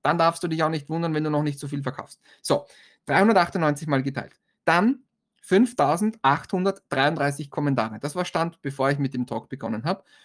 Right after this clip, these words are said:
Und Beitragsreichweite über dreißigtausend. Achthundert, über achthundert Likes. Das heißt, <clears throat> was ist wichtiger? Wir brauchen dieses perfekte Werbeposting. Punkt Nummer zwei ist, was ist wichtiger als die Anzahl der Mitglieder?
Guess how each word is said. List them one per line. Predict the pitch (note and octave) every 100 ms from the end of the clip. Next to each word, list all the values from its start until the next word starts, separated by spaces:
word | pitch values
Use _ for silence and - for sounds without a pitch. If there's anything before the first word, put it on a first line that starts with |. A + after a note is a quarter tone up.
| _ -
Und | C#3+
Beitragsreichweite | C#3 C#3 F#3+ E3+ D3 D3+ D3 C#3 C#3
über | D3+ D3
dreißigtausend. | C#3+ A2+ - - - B2 - _ _ _ _ _
Achthundert, | C3+ C#3 - D3 C3+ - _ _ _
über | F3 E3+
achthundert | C#3 - C#3 A2
Likes. | - - - _ _
Das | - F3+
heißt, | G#3+ A3+ _ -
<clears throat> | A3 G#3
was | - G3+
ist | A3 -
wichtiger? | G3+ A#3 D#3+ D#3 A#3 A#3+ _ _
Wir | F#3 C#3+
brauchen | C#3+ F3+ G#3+ A3+ A3+ _ -
dieses | E3+ G3 F3+ - -
perfekte | D3+ C#3+ C#3+ - E3 D3 -
Werbeposting. | C#3+ D3+ F3+ D3 A#2+ - F2 C#3 _ _ _ _ _ _
Punkt | G#3+ B3+ B3+
Nummer | A#3+ A3+
zwei | F#3 D#3 G3+
ist, | C4+ - - _ _ _ _ _ _ _ -
was | - E3
ist | G3+ -
wichtiger | F#3 G3 F3+ G3
als | F#3
die | -
Anzahl | D3 E3 F#3+
der | E3+
Mitglieder? | E3 E3+ F3+ E3+ G3